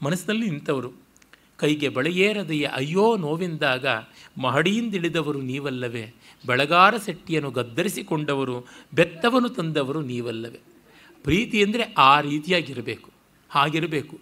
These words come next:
ಸೀತೆಯ ಎದೆಗೆ ಕಾಕಾಸುರ ಬಂದು ಕುಕ್ಕಿದ್ದಕ್ಕೆ ರಾಮನಿಗೆ ಕೋಪ ಬಂದು ಬ್ರಹ್ಮಾಸ್ತ್ರವನ್ನು ಬಿಟ್ಟ ಅಂತ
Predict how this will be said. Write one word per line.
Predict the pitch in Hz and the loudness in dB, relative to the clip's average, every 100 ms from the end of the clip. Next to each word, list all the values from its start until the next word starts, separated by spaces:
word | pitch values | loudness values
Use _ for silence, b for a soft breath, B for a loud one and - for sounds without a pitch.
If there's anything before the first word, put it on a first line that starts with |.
| - _ b b | -20 _ b b
ಸೀತೆಯ | - 156 202 226 240 | -4 0 0 0 0
ಎದೆಗೆ | 208 165 214 185 127 139 - B | 2 4 4 4 -2 -4 -10 B
ಕಾಕಾಸುರ | - 151 180 240 226 220 | 2 4 4 0 0 0
ಬಂದು | 202 180 165 | -2 -4 -4
ಕುಕ್ಕಿದ್ದಕ್ಕೆ | 156 185 - 233 190 - 180 | -6 -6 -2 -2 -2 -2 2
ರಾಮನಿಗೆ | 160 185 202 180 | 4 2 0 -4
ಕೋಪ | - 214 233 | -2 -2 0
ಬಂದು | 190 170 135 135 | -2 -2 -2 -2
ಬ್ರಹ್ಮಾಸ್ತ್ರವನ್ನು | 135 185 226 262 262 233 220 | 0 4 6 4 2 -4 -2
ಬಿಟ್ಟ | 175 180 | -2 2
ಅಂತ | 165 156 | 4 4